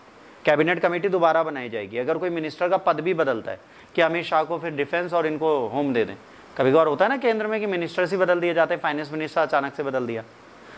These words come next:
है ना, ट्रांसपोर्ट मिनिस्टर, वो होगा तो भी बदला जाएगा। अभी तक जो कमेटीज हैं, आठ हैं। Cabinet Committee on Economic Affairs,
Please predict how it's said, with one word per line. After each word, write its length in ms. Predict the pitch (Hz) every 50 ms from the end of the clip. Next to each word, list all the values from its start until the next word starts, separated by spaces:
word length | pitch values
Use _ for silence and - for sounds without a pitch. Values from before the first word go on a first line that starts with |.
| - - - -
है 60 | 147
ना, 100 | 165 170
ट्रांसपोर्ट 400 | 165 156 147 139 131 - 160 151
मिनिस्टर, 360 | 147 156 143 139 - - 156
वो 280 | 135 135 156 208 233 226
होगा 240 | 214 220 196 214 220
तो 160 | 214 214 185
भी 120 | 156 160 139
बदला 280 | 131 120 110 113 110
जाएगा। 320 | 104 104 104 107 120 135 139
अभी 140 | 139 170
तक 140 | 170 208 196
जो 160 | 185 180 208
कमेटीज 500 | - 190 165 151 151 143 165 170 175 170
हैं, 60 | 185 190
आठ 340 | - - 131 123 117 -
हैं। 100 | 113 - - - - - - - - - - -
Cabinet 380 | - 165 160 170 175 190 196 185
Committee 320 | 202 180 180 185 170 190
on 80 | 190 180
Economic 420 | 165 - 156 151 143 151 160 -
Affairs, 400 | 175 165 - 180 185 190 - -